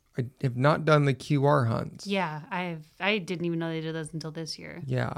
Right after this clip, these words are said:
Speaker 1: I, I wasn't as active on social media following their pages or anything till this year, but I did, um, go through the poems every year and,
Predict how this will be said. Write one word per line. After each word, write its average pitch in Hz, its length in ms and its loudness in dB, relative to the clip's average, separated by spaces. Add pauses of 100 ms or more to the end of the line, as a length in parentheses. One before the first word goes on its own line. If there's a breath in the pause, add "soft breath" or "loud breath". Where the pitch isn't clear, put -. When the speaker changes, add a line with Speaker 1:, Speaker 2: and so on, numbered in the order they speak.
(320)
Speaker 1:
I, 143 300 6 (240)
I 156 80 6
wasn't 196 360 6
as 147 180 4
active 139 440 4
on 123 160 4
social 127 340 0
media 135 640 4 (440 soft breath)
following 127 520 6
their 120 120 2
pages 127 440 0
or 147 40 2
anything 151 320 0
till 120 200 2
this 120 260 0
year, 165 280 2 (420 soft breath)
but 123 100 2
I 123 80 8
did, 135 420 6
um, 123 640 2
go 127 180 0
through 123 180 0
the 117 80 0
poems 120 580 2
every 123 320 0
year 120 500 0
and, 120 320 -2